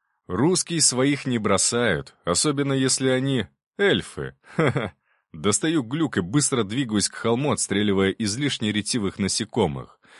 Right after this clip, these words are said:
Благо бронированные скалопендры по пути не попадаются. Снова фиксирую поведение волка, который ломанулся за бойцами вместо того, чтобы меня прикрывать.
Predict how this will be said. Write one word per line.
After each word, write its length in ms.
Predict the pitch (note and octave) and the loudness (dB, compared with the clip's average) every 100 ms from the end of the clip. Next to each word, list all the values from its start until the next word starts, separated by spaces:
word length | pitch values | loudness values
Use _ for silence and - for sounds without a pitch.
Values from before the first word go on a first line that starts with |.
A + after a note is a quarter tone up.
| - - | -20 -4
Благо 360 | F2 D3 C#3+ | 2 4 2
бронированные 600 | B2+ C3 C3+ D#3 C#3 B2+ | 0 2 2 2 2 2
скалопендры 680 | A#2 - A#2+ A#2 D#3+ D3+ E2 | 0 0 0 0 0 -2 -4
по 120 | - | -6
пути 280 | D#2+ G#2 A#2+ | -6 -4 -2
не 80 | G#2+ | 0
попадаются. 880 | G#2 G2 B2+ C#3 F2 C#2+ - C2 - _ _ _ | -2 -2 0 0 0 0 -4 -6 -16 _ _ _
Снова 380 | - C3+ C3+ F#2+ | -4 0 2 2
фиксирую 440 | - - A2 F2+ | -2 -2 -2 -2
поведение 580 | D#2 E2+ E2 F#2 E2 D2 | -2 -4 -2 -2 0 -2
волка, 460 | C#2+ A2+ A2+ A2+ F#2 - - | -2 -2 0 -4 -4 -10 -10
который 320 | A2 D3 C3+ | -6 2 2
ломанулся 480 | B2+ B2 D3 C#3+ B2 | 2 0 0 -2 -2
за 140 | G#2+ | -2
бойцами 480 | G#2+ A2+ - D3 F2+ | 0 0 0 -2 -2
вместо 380 | D2+ G#2+ - A2 | -2 -2 -2 -4
того, 300 | - B2+ D3+ | -2 0 -2
чтобы 280 | - E2+ E2 | -2 -4 -2
меня 300 | F#2 G2+ F2+ | 0 0 -2
прикрывать. 720 | - F2 B2 B2+ F#2+ C2+ | -4 -6 -4 -2 -2 -4